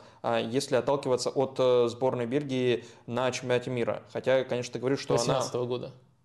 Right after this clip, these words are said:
Speaker 1: Только восемнадцатого года. То есть то, что было после этого, когда ты
Speaker 2: Мне
Speaker 1: говоришь, он
Speaker 2: кажется,
Speaker 1: привязался
Speaker 2: это,
Speaker 1: и
Speaker 2: мне, мне кажется, это уже были
Speaker 1: То есть это,
Speaker 2: адаптации,
Speaker 1: это идёт не в
Speaker 2: а-, а-,
Speaker 1: зачёт.
Speaker 2: адаптации, которые, эм, должны были дать хоть какой-то там рабочий шанс на успех команде с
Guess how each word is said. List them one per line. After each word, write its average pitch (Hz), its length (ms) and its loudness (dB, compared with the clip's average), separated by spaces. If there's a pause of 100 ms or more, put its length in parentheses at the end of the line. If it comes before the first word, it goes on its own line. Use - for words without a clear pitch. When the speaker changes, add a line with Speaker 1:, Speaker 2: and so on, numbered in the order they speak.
(280)
Speaker 1:
Только 156 200 2
восемнадцатого 131 440 0
года. 113 140 2
То 131 60 0
есть 120 160 -2
то, 160 100 2
что 156 140 -4
было 143 180 2
после 147 320 2
этого, 117 340 2 (120)
когда 127 200 2
ты 127 60 2
Speaker 2:
Мне 147 100 2
Speaker 1:
говоришь, 147 200 2
он - 20 0
Speaker 2:
кажется, 147 60 4
Speaker 1:
привязался 139 460 4
Speaker 2:
это, - 200 -2
Speaker 1:
и 123 320 2
Speaker 2:
мне, 143 180 4
мне 143 140 2
кажется, 143 220 -2
это 131 200 4
уже 127 160 2
были 120 600 2 (140)
Speaker 1:
То 131 60 4
есть 139 120 0
это, 143 80 2
Speaker 2:
адаптации, 165 300 4
Speaker 1:
это 170 240 4
идёт 151 140 4
не 151 80 4
в - 20 4
Speaker 2:
а-, - 20 2
а-, - 20 2
Speaker 1:
зачёт. 143 280 2
Speaker 2:
адаптации, 160 560 2
которые, 123 880 2
эм, 120 420 -6
должны 127 300 2
были 131 260 0
дать 135 240 0
хоть 127 160 -2
какой-то 117 720 0
там 110 160 -6
рабочий 120 320 -2
шанс 113 380 -8
на 113 120 -4
успех 156 440 0
команде 135 440 -4
с 120 440 -2